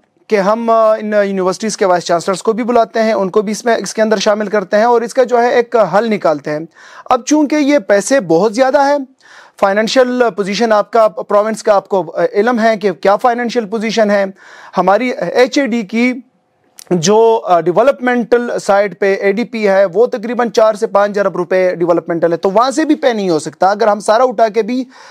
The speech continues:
देख लें, कमेटी ने ये डिसाइड किया कि जितनी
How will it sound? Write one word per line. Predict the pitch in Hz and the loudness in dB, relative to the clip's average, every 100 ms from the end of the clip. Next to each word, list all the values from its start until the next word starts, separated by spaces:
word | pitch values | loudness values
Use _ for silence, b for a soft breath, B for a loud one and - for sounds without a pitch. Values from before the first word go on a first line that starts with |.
| B | B
देख | 165 202 202 | 0 0 0
लें, | 220 294 | -4 -4
कमेटी | - - 190 220 294 | -12 -14 -10 -4 0
ने | 277 | 0
ये | 247 | 0
डिसाइड | 214 196 202 196 | -2 0 0 -2
किया | 190 220 277 b b b b - | 0 0 -2 b b b b -4
कि | 208 | -2
जितनी | 165 196 294 359 349 | 0 -2 0 2 2